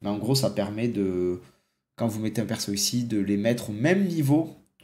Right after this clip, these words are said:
que votre perso le moins élevé de votre team titulaire. Pour faire simple, moi,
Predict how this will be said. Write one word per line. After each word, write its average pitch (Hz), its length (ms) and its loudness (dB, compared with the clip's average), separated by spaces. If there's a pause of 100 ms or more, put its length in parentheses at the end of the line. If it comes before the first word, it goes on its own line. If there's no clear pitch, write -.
(140)
que - 100 0
votre 107 440 2
perso 131 420 2
le 113 140 4
moins 131 320 0
élevé 117 420 4
de 117 140 2
votre 107 320 -4
team 120 240 -4
titulaire. - 520 -6 (480)
Pour 101 140 -12
faire 135 140 -4
simple, - 280 -8
moi, 110 440 -4